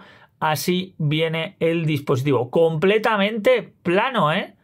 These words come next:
Completamente planito.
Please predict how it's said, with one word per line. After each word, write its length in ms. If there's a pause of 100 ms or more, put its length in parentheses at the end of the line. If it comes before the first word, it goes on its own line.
(480)
Completamente 1700
planito. 920